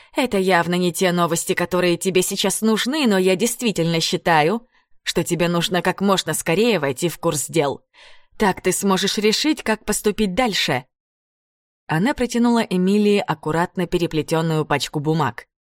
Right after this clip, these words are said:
«Здесь отчеты за последние два года. Убытков гораздо больше, чем доходов».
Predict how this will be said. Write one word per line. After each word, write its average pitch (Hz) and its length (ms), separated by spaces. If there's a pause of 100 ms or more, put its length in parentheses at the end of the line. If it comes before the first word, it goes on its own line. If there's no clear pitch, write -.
(480)
«Здесь 240 400
отчеты 214 420
за 175 140
последние 180 580
два 175 160
года. 143 440 (360)
Убытков 175 540
гораздо 190 440
больше, 202 360
чем 220 260
доходов». 240 640